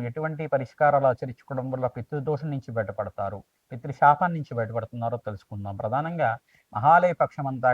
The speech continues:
కూడా సెప్టెంబర్ నెలలో, కృష్ణపక్షంలో అంతా కూడా మహాలయ పక్షం అంటారు. అత్యంత పుణ్యప్రదమైన పక్షంగా చెప్పడం జరుగుతుంది. పితృదోష నివారణార్థం మీరంతా కూడా పితృశాపం నుంచి బయటపడాలన్నా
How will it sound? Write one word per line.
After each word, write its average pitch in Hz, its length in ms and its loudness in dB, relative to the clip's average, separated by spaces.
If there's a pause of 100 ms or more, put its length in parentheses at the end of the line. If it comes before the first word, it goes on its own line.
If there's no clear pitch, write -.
కూడా 131 120 0
సెప్టెంబర్ 131 460 -4
నెలలో, 139 320 -4
కృష్ణపక్షంలో 139 760 -6
అంతా 123 160 -2
కూడా 120 220 -2
మహాలయ 123 360 0
పక్షం 120 300 -8
అంటారు. 123 300 0 (400)
అత్యంత 190 460 -2
పుణ్యప్రదమైన 160 840 0
పక్షంగా 135 360 -4
చెప్పడం 117 340 -6
జరుగుతుంది. 110 460 -8 (460)
పితృదోష 165 480 -2 (140)
నివారణార్థం 139 680 2
మీరంతా 123 380 -2
కూడా 123 260 -4
పితృశాపం 139 720 -2
నుంచి 143 220 -6
బయటపడాలన్నా 110 720 -2